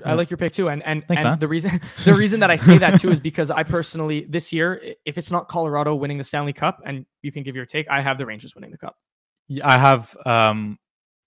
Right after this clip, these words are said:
Speaker 2: except for the, yeah, except for the Avalanche, either Carolina or the Rangers.
Speaker 1: Okay.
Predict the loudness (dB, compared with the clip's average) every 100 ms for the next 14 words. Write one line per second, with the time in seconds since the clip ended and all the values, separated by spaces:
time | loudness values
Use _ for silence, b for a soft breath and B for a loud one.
0 | _ _ _ _ _ _ _ _ _ _
1 | -8 0 2 2 0 2 4 2 -2 -2
2 | -2 -4 -6 -2 0 0 0 -2 -6 -6
3 | -4 -2 -4 2 2 4 0 -2 -6 -8
4 | -12 -18 -14 -6 -6